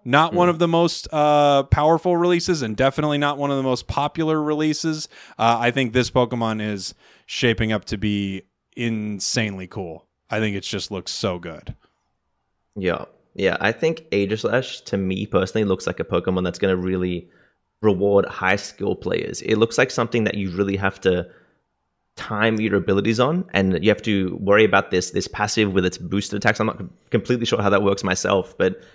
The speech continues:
Speaker 2: it looks like it's got this good balance between defense and offense, and using those at the right time is gonna be really, really key to, to making this Pokemon work, I think. I think the Unite, uh, I, I hope it does a lot because it's very narrow. I'm sure you guys
Speaker 1: It's
Speaker 2: see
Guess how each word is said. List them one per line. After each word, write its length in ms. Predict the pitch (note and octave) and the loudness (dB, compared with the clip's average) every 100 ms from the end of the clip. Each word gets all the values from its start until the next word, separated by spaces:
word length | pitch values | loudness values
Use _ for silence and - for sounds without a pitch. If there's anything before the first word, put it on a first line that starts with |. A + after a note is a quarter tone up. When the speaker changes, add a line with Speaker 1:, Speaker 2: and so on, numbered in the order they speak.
| _ _ | _ _
Speaker 2:
it 120 | A2+ | 2
looks 200 | B2 C3+ | 2 4
like 140 | C#3+ C3 | 0 0
it's 140 | - | 0
got 160 | B2 - | 0 -2
this 120 | G#2+ | -6
good 260 | - C3+ G#2+ | -2 -2 0
balance 260 | G2 A2 | 0 0
between 160 | - G2+ | -2 -2
defense 380 | G3+ - G2+ G2 | -2 -2 -2 -4
and 80 | - | -4
offense, 420 | F#2 G2+ F#2+ G2 | -4 -2 -2 -2
and 340 | F2+ G2 F#2 | -2 -2 -4
using 400 | F#2 G2+ A2+ D3+ | -4 -4 -4 -2
those 280 | B2+ G2 G#2 | 2 2 0
at 60 | A2 | -2
the 80 | |
right 200 | F2 F#2+ | 0 0
time 240 | - F2+ G#2 | 0 0 0
is 60 | |
gonna 120 | F#2+ G2 | 0 -2
be 120 | G2 | -2
really, 400 | E2+ F#2 G2 G#2 | -4 -4 -2 -2
really 340 | F2 G2+ F#2+ | -2 -4 -4
key 320 | - - G2 | -8 -8 -6
to, 200 | F#2 F2 E2+ | -2 -2 -2
to 100 | - | -4
making 240 | F#2 F2+ F#2 | -2 -2 -6
this 80 | |
Pokemon 340 | - D#2+ E2+ E2+ | -8 -8 -8 -6
work, 220 | F#2 F2 | -4 -4
I 60 | D#2+ | -4
think. 300 | E2 E2 - - _ - | -6 -10 -12 -20 _ -4
I 480 | F2+ G2+ G2+ F#2 - _ _ _ _ - | 2 4 2 0 -8 _ _ _ _ -2
think 180 | C#3+ D3+ | 0 0
the 80 | G3 | 0
Unite, 560 | F#3 B2+ G2+ C3 - - _ _ _ - | 2 4 2 2 -2 -8 _ _ _ -2
uh, 280 | F#2+ F#2 - | 0 0 -4
I, 100 | G2 - | -2 0
I 40 | |
hope 260 | A2 G#2 D#3 | 0 2 4
it 140 | A3+ | 4
does 180 | - G2+ | 4 4
a 60 | A#2+ | 4
lot 260 | B2 D#3+ | 4 2
because 220 | B2+ B2+ A#2 | 2 0 0
it's 100 | A2+ | 2
very 280 | A2 E3 | 4 4
narrow. 460 | A#2 G2+ F2 F#2 A2 - | 4 4 4 2 -2 0
I'm 100 | A#2 | 2
sure 160 | C#3+ | 4
you 80 | D#3+ | 4
guys 240 | C3+ C3 - | 6 4 4
Speaker 1:
It's 200 | C3 | 0
Speaker 2:
see 60 | - | 0